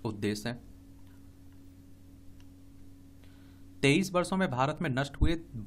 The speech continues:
बीस दशमलव तैंतीस लाख हेक्टेयर वन क्षेत्र। आप देखें, कार्बन अवशोषित करते हैं वन, ये आप भी जानते हैं मुझे लगता है,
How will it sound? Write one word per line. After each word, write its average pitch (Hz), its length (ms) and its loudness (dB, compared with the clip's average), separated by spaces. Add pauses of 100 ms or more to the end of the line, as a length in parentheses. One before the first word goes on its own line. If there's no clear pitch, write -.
बीस 165 300 2
दशमलव 143 500 -2 (180)
तैंतीस 139 400 0
लाख 117 260 2
हेक्टेयर 110 300 -2
वन 104 180 0
क्षेत्र। 107 300 -4
आप 101 80 -2
देखें, 107 260 -6 (640)
कार्बन 135 320 10
अवशोषित 131 520 4
करते 135 260 0
हैं 127 120 2
वन, 120 220 0 (380)
ये 110 160 2 (280)
आप 104 120 -2
भी 127 160 0
जानते 127 320 -2
हैं 127 80 -2
मुझे 120 180 -2
लगता 117 280 -6
है, 120 100 -8